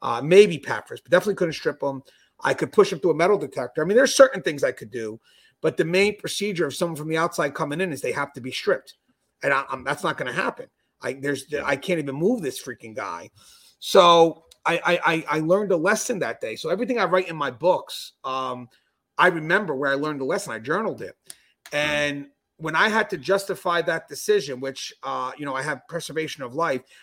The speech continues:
Speaker 1: I had to go ahead, and when I had to communicate that to the people who said, "Hey, Ganji, we can't let him in because safety and security,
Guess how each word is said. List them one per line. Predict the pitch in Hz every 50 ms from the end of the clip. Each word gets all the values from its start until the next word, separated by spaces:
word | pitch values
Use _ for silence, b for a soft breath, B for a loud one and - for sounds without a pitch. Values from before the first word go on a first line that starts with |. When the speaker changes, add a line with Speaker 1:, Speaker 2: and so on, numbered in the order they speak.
| B B B B
Speaker 1:
I | - 160 202 208
had | 196 196 185 175 175 -
to | - 165
go | 143 135 165 170 175 170
ahead, | 160 147 151 156 175 170 160 143 135 131 127 - - -
and | 139 135 135 135
when | 139 139
I | 139
had | 143 143
to | 135
communicate | - - 151 175 190 185 190 - 143 - -
that | 139 135 -
to | - 143
the | 123 135
people | - - 170 - - 135
who | 143 143
said, | 135 - 143 127
"Hey, | 139 131
Ganji, | 117 143 156 170 156 123 127 123 117 b b b b b b -
we | 156 160
can't | - 175 160 139 143
let | 143 135
him | 127 123 160
in | 190 185 143 123 117 - b b b b
because | - 143 139 - 151 143 135 - _ _ _
safety | - - - 175 160 - 170
and | 147 -
security, | - 135 - - 175 202 226 208 156 120 117 110